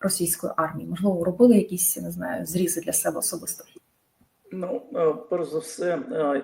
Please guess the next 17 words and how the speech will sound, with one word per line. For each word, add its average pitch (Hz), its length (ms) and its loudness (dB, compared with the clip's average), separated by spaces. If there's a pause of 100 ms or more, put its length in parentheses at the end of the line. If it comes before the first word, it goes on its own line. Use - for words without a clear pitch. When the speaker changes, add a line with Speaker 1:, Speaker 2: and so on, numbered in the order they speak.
Speaker 2:
я 160 120 4
сподіваюся, 151 720 0
що 131 140 -8
це 143 200 -6
частина, 143 800 -2
уд-, 131 340 -2
оцей 147 260 2
удар, 139 460 0
це - 160 -2
була 127 280 0
частина 135 540 -2
реалізації 123 800 0
загальної 123 520 0
стратегії 127 800 -4
Збройних 120 460 -4
сил 113 260 -6
України, 117 680 0